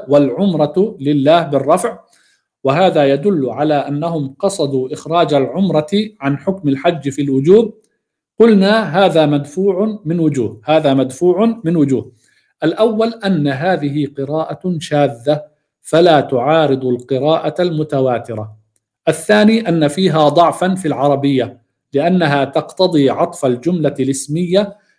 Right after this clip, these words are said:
على الجملة الفعلية، لأن قوله: "وأتموا الحج" جملة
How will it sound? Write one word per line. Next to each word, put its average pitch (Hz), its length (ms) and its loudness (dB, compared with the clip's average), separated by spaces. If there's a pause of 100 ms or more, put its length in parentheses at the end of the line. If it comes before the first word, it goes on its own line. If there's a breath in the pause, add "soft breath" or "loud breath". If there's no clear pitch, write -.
(160 loud breath)
على 151 200 4
الجملة 147 520 2
الفعلية، 135 720 0
لأن 147 240 -4
قوله: 160 360 2
"وأتموا 151 580 0
الحج" 170 500 0 (560)
جملة 175 640 0